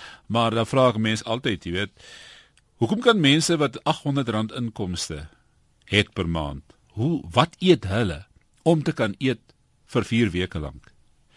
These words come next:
So miskien is daar maniere daar ook. Kom ons hoor van die S M S.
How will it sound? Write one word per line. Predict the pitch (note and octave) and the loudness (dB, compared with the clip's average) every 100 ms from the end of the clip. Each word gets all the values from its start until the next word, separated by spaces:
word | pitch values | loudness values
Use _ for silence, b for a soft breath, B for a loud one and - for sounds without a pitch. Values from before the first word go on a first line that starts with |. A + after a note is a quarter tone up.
| b b b | b b b
So | - | 0
miskien | B2 - F#3 | 0 2 2
is | E3 | 2
daar | A#2+ A2+ G2+ - _ | 4 4 0 -6 _
maniere | G#2 G#2 G2 G2+ G2+ E2 | -2 0 2 2 2 -2
daar | D#2 D2+ D#2 - | -6 -8 -8 -12
ook. | E2 - - | -14 -14 -10
Kom | C#3 | -4
ons | C3+ | -2
hoor | C3 C3+ | 0 0
van | B2+ B2+ A#2 | 0 -2 0
die | A2+ A2+ B2 | 0 0 -2
S | A2 | -4
M | A2 F#2+ | -4 -4
S. | A#2+ F#3 | -4 -4